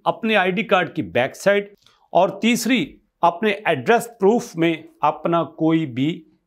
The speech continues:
बिल। और ये दोस्तों, सारा डेटा अपलोड करने के बाद आप submit for verification के ऊपर क्लिक करेंगे।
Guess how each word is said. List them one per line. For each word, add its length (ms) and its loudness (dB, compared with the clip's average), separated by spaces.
बिल। 500 0
और 260 4
ये 220 4
दोस्तों, 500 2
सारा 380 2
डेटा 260 2
अपलोड 340 -2
करने 280 0
के 180 -8
बाद 400 2
आप 240 4
submit 420 0
for 260 0
verification 600 -2
के 80 -2
ऊपर 140 -4
क्लिक 260 -6
करेंगे। 400 -2